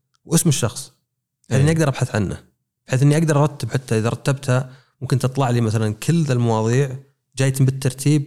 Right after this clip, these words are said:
Speaker 1: لأن التاريخ جاي في كل واحد من العناوين. فحتى في البحث ممتازة يعني.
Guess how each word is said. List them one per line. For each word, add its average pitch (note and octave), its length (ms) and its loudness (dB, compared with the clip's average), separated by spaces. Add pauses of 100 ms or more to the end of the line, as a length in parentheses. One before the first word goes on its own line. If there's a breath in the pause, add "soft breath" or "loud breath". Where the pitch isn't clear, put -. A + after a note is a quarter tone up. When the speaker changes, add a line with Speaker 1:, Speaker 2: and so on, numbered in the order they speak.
(160)
Speaker 1:
لأن C3+ 300 4
التاريخ A#2 500 0
جاي G2+ 220 -2
في - 80 -14
كل G2+ 180 -2
واحد F#2 300 -2 (460)
من F#2+ 100 -6
العناوين. F2+ 840 -4 (480)
فحتى E3+ 300 -2
في E3 60 4
البحث D#3 280 0
ممتازة F#2 360 -2
يعني. D#2+ 280 -8